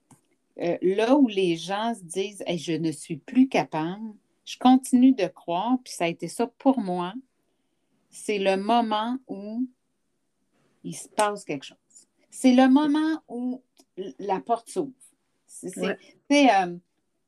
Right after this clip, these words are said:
Speaker 1: euh, quand, euh, il y a une image qu'on voit souvent, là, c'est, euh, c'est deux personnes, là, qui creusent à la recherche du, du trésor, tu sais, puis il y en a un qui retourne bredouille, puis il est comme à deux coups de, deux coups de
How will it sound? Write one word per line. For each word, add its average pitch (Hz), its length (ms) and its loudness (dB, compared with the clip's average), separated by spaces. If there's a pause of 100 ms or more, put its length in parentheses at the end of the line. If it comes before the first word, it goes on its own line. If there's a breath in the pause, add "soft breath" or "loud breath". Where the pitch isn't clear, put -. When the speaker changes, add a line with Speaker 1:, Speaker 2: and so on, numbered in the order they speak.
(140)
Speaker 1:
euh, 165 360 -2 (240)
quand, 196 320 -6
euh, 156 260 -6
il 170 80 -10
y 175 60 -2
a 180 40 0
une 190 200 -6
image 214 520 0
qu'on 175 220 -4
voit 185 300 -6
souvent, 196 420 -8
là, 214 120 -6
c'est, 175 400 -6
euh, 156 220 -2 (320)
c'est 185 200 -4
deux 214 180 -4
personnes, 233 560 0
là, 214 160 0
qui - 220 -18
creusent 208 680 0 (280)
à 180 100 -2
la 175 140 0
recherche 196 500 -2
du, 175 320 -4
du 156 220 -12
trésor, 196 680 0
tu 233 140 -4
sais, 240 100 -6 (300 soft breath)
puis - 140 -4
il - 20 2
y 180 40 4
en 175 100 0
a 185 160 -2
un 214 60 -8
qui 214 120 -8
retourne 233 360 -2
bredouille, 196 580 -2
puis - 140 -20
il 185 80 0
est 180 40 -6
comme 214 220 -2
à 175 160 -2
deux 202 280 -8
coups 208 180 -10
de, - 40 -20 (440)
deux 247 80 0
coups 254 180 -2
de - 60 -20